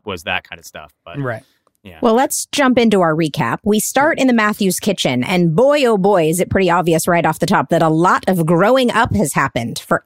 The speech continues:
Speaker 3: everybody.
Speaker 1: Yeah.
Speaker 3: Alan yells for Corey. Rusty is a fresh new cut, saying he's gonna be late for his first day of high school, and Amy says, "Oh, he's probably nervous." Corey comes down, and Morgan says, "Go back to camp, loser."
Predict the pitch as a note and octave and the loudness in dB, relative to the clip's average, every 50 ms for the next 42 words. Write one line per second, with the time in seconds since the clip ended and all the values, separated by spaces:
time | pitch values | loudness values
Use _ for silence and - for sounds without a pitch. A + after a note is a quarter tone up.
0 | _ - B3 E4+ F4+ F4+ C#4+ G#3 G3 F#3 E3+ E3 D3 C#3 A2+ - F2 A#2+ C3+ E3+ | _ -2 0 0 2 0 2 2 2 2 2 0 0 -2 -2 -4 -4 -2 0 0
1 | A#3+ E4 D#4+ F3 A#2 F2+ - - - - - _ - G#3 A#3+ B3+ C4 C4 B3+ A#3+ | 0 2 0 0 0 -2 -6 -14 -20 -20 -18 _ -2 0 0 2 2 2 2 2
2 | A3+ A3 G#3+ A3 G#3 - - G3+ G3 - A3+ A3+ B3 C#4 D#4+ G#4 A4 - - - | 2 2 2 0 -2 -2 -4 -4 -2 0 0 2 2 2 2 0 0 -2 -2 0
3 | A3 G#3 F#3+ - - F3+ E3+ E3 F3 - - F#3+ E3+ E3 - - E3+ D#3+ D#3+ - | 0 0 0 0 0 0 0 0 -2 -2 0 0 0 0 0 0 0 0 0 2
4 | - F#3 B3 D#4+ - - - _ - - - - - - A#3 A3 A3 A3 A#3 A3+ | 2 2 2 0 -2 -6 -16 _ -20 -20 -20 -10 -4 0 0 2 4 2 2 0
5 | F#3 - A#3 G#3+ G3+ G3 G3+ F#3+ F#3+ F#3+ G3+ B3 D#4+ D4 - - A#3+ A3 F#3+ - | 0 0 0 0 2 0 0 0 2 2 2 2 0 -2 -2 -2 -2 -2 -2 -2
6 | - A3+ A#3+ - - A#3+ A3 A3 G3 A#3 C4 C#4 - - - A3 G#3+ A3 G#3 - | -2 -2 -2 -2 -2 -2 0 0 0 0 0 -2 -2 -2 0 0 2 2 2 2
7 | G#3+ G3 - - G3+ A3 A3+ A#3 A3 - - G3 F3+ F3+ E3+ F#3 F#3 F#3+ F3+ F3 | 0 0 0 0 0 2 2 2 2 0 0 0 0 2 2 2 2 2 2 0
8 | F#3+ E3 - - F#3+ E3 E3+ F3 D#3+ E3+ E3 D#3+ D#3 D#3+ E3+ G3+ F#3 E3 F#3 A#3+ | -2 -4 -2 0 0 2 2 2 2 2 2 2 2 2 0 2 2 0 0 0
9 | - - - - - - - - - - - A3+ A#3 B3+ B3 A#3 - A3 G3 F#3 | -4 -6 -12 -14 -20 -20 -20 -20 -10 -2 0 2 2 2 2 0 0 0 0 0
10 | F#3 D#3+ E3 G#3 F#3+ E3+ D#3+ D#3 D#3 F3+ B3 E4 F4+ - - G#3+ G3 G3 G3 F#3 | 0 -2 0 0 0 2 2 0 0 0 0 -2 -2 -4 -2 0 2 2 2 2
11 | G3 G3+ G3 G3+ F#3 - F#3+ F3 F3 F#3+ E3 A#3 C4+ D4 B3+ B3+ C4+ C4+ - - | 2 2 0 -2 0 0 0 0 0 0 0 0 0 2 0 0 -2 -2 -2 -6
12 | E3+ - A#3 B3 B3 A#3 G#3+ - E3+ F3+ F#3 F3 D#3 F#3+ F#3 F#3 F3+ | -4 -2 0 0 0 0 0 0 0 0 2 2 2 2 0 0 -2